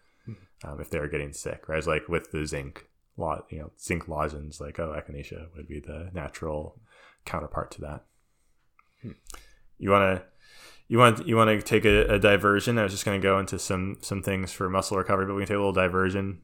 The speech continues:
Speaker 2: Sure. So
Speaker 1: down
Speaker 2: the
Speaker 1: to,
Speaker 2: other one
Speaker 1: down
Speaker 2: that
Speaker 1: herbs.
Speaker 2: pops into my head is, like, turmeric or
Speaker 1: Mm-hmm.
Speaker 2: curcumin.
Speaker 1: Yep.
Speaker 2: Uh, so, like, curcumin has been shown to reduce inflammation in the body.
Speaker 1: Mm-hmm.
Speaker 2: And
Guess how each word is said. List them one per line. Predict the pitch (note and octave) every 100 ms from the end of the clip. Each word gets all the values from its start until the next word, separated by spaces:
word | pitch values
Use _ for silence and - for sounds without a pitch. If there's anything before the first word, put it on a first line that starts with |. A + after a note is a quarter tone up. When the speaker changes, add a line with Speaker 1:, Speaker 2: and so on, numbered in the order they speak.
| _ -
Speaker 2:
Sure. | - D3+ B2+
So | - C#3 C3 B2+ B2 A#2+
Speaker 1:
down | G#2 G2 F#2
Speaker 2:
the |
Speaker 1:
to, | C3+
Speaker 2:
other | D#3
one | E3
Speaker 1:
down | A2 -
Speaker 2:
that |
Speaker 1:
herbs. | G2 G2+ A2 -
Speaker 2:
pops | - C3 -
into | C3 B2+
my | A#2+
head | A#2 A#2
is, | A2+ A2 G#2+ A2
like, | G#2+ - -
turmeric | F3+ E3 F2 -
or | A2+ G#2 G2+ G2+ -
Speaker 1:
Mm-hmm. | B2+ A2+
Speaker 2:
curcumin. | D3 B2+ G2+ G2 -
Speaker 1:
Yep. | A#2+ A#2 - _ _ -
Speaker 2:
Uh, | A2 G#2+
so, | G#2 - C#3+ B2+ B2 B2 A#2+ - _ - - - - - - - - - - - - -
like, | D3 C#3
curcumin | D3+ C3+ - E3+ F3+ F3 E3
has | C#3+ C#3
been | B2+ B2+ B2 A#2+ A#2 A2+ - _ _
shown | - - B2+ B2 A#2+
to | - A#2 A2 G#2+ G#2+
reduce | A2+ A2 A2 G#2+ -
inflammation | A2 A2 G#2+ G2+ - G2+ G2 -
in | G#2
the | G2
body. | G2 F#2 F2+ F2+ _ _ _ _
Speaker 1:
Mm-hmm. | G#2
Speaker 2:
And | A2+ A2